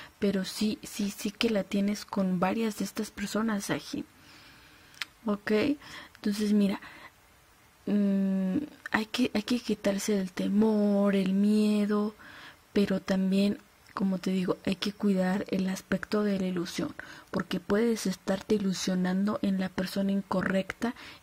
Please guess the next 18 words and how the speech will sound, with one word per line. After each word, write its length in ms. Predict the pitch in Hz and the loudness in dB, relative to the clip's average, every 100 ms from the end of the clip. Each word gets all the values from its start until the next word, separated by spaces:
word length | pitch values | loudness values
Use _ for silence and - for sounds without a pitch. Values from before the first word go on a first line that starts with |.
| - | -6
y 80 | 190 | 0
teniendo 600 | 214 208 220 240 254 240 | 2 4 4 2 2 0
varias 420 | 226 233 233 - | 0 -2 -2 -4
opciones 500 | - - 208 214 - | -4 0 0 0 -2
con 220 | - 196 | 2 2
las 260 | 185 190 - | 2 -2 -4
que 140 | 180 | -4
sí 340 | - - 226 - - - - - | -4 -2 -2 -4 -16 -20 -20 -2
puedes 400 | 208 202 208 - | 0 2 2 0
tener 500 | - 190 190 202 208 - - - | 0 2 2 2 0 -8 -20 -6
o 140 | 190 190 | -2 -2
establecer 760 | 185 - 190 202 208 - 208 | -4 -2 -2 0 -2 0 2
una 300 | 208 208 196 | 4 2 2
bonita 480 | 185 185 185 - 196 | 0 -2 -2 -2 -2
relación 1000 | 190 190 185 202 - - 220 220 226 233 - - - - - | -2 -2 -4 -6 -8 -4 -2 0 0 -2 -6 -12 -14 -18 -2
o 60 | 190 | 0
un 280 | 196 202 190 | 4 2 4
vínculo 720 | 208 202 - 208 202 190 | 4 4 2 2 4 4